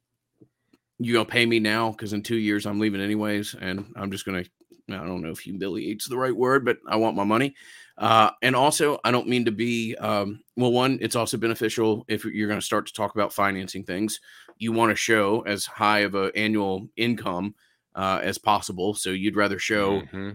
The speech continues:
Speaker 1: that your conference is giving you an extra eleven million dollars a year or whatever before you try to finance some large, uh, large table. And also, and I, you know, let's not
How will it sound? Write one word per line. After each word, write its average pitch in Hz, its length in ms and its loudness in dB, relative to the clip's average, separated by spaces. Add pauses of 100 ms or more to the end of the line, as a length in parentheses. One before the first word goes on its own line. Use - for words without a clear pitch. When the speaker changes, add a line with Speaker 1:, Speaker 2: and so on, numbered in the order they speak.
Speaker 1:
that 98 140 0
your 101 120 4
conference 104 420 -2
is 101 120 -2
giving 101 240 -2
you 104 100 2
an 95 80 0
extra 95 260 -2
eleven 92 300 -2
million 110 240 0
dollars 117 300 2
a 139 80 0
year 139 240 4
or 107 40 4
whatever 101 380 2
before 101 300 -4
you 98 120 -4
try 101 160 -2
to 95 60 -6
finance 95 640 -4 (100)
some 95 320 -4
large, 92 420 -2 (560)
uh, 95 280 2
large 104 340 2
table. 110 460 -2
And 156 120 4
also, 156 540 2
and 127 160 2
I, 127 300 -2
you 131 80 2
know, 120 160 4
let's 131 200 -2
not 127 300 2